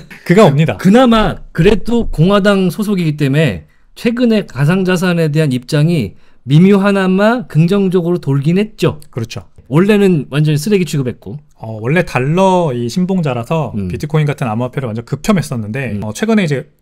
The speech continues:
Speaker 1: 되게 방향을 선회를 많이 했죠.
Speaker 2: 음.
Speaker 1: 그 영향을 아마 그 비벡 라마스와시라고, 어, 같이 공화당 경선 후보였던,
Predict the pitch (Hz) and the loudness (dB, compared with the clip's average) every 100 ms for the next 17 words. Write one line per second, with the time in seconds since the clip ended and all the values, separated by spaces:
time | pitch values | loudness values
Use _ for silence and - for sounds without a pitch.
0 | _ - 127 165 147 - 123 127 120 160 | _ -8 -2 0 -2 -4 -4 -4 -4 -4
1 | 135 104 107 - - - 90 85 90 175 | -4 -6 -10 -12 -18 -14 -14 -14 -4 0
2 | 170 131 143 151 151 117 127 120 117 - | 0 0 0 0 0 -4 -6 -8 -10 -10
3 | - 131 175 147 110 131 147 127 - - | -10 -2 -2 -2 -4 -2 -2 -6 -8 -10
4 | 101 117 156 113 101 104 - 147 - 175 | -10 -6 -4 -6 -10 -6 -6 -6 -6 -2
5 | 165 151 147 135 147 147 120 120 147 147 | -2 -2 -2 0 2 2 0 -2 2 2
6 | 143 135 - 185 196 156 - 123 98 | 2 -2 -6 -2 0 -2 -4 -8 -10